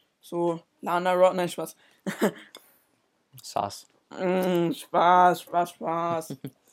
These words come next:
Speaker 2: Das sagst du jetzt so einfach.
Speaker 1: Ja, ähm, ich würd sagen, hm, also
Speaker 2: Arno will auch
Speaker 1: hot?
Speaker 2: Hotdog.
Speaker 1: Also wirklich hot?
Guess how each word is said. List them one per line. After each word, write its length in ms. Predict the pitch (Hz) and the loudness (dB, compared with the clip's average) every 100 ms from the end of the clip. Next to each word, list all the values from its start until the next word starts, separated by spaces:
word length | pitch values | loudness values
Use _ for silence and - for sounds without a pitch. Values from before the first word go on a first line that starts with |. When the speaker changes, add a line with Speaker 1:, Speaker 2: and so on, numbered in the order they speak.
| _ | _
Speaker 2:
Das 120 | - | -8
sagst 240 | - 165 - | 0 0 0
du 40 | |
jetzt 100 | 117 | -4
so 60 | 117 | -4
einfach. 360 | 110 110 107 - _ _ _ _ _ _ _ - - - | -8 -6 -8 -8 _ _ _ _ _ _ _ -20 -20 -8
Speaker 1:
Ja, 280 | 151 120 - _ _ - | -6 -6 -10 _ _ -4
ähm, 400 | 202 208 214 208 _ _ _ _ _ _ _ _ _ _ _ _ _ _ _ _ - - _ | -2 0 -2 -8 _ _ _ _ _ _ _ _ _ _ _ _ _ _ _ _ -20 -20 _
ich 180 | 196 202 | -12 -4
würd 120 | 247 | -4
sagen, 560 | 202 185 214 208 208 208 _ - _ _ _ _ _ _ _ _ _ _ 175 165 | -2 0 0 -2 -6 -8 _ -20 _ _ _ _ _ _ _ _ _ _ -20 -10
hm, 360 | 180 180 156 - _ - _ _ _ _ _ _ _ _ _ _ | -6 -4 -6 -10 _ -20 _ _ _ _ _ _ _ _ _ _
also 360 | 156 160 151 147 _ _ _ _ _ - 139 | -4 -2 -4 -8 _ _ _ _ _ -20 -10
Speaker 2:
Arno 260 | - 120 120 | -8 -6 -4
will 80 | 135 | 2
auch 220 | 285 - | 2 2
Speaker 1:
hot? 120 | 120 | -4
Speaker 2:
Hotdog. 220 | 98 - _ _ _ _ _ _ _ _ _ _ _ _ - | -8 -10 _ _ _ _ _ _ _ _ _ _ _ _ -14
Speaker 1:
Also 160 | 156 | -12
wirklich 300 | 170 170 - | -12 -12 -14
hot? 460 | - 180 - - - | -4 -2 -2 -10 -20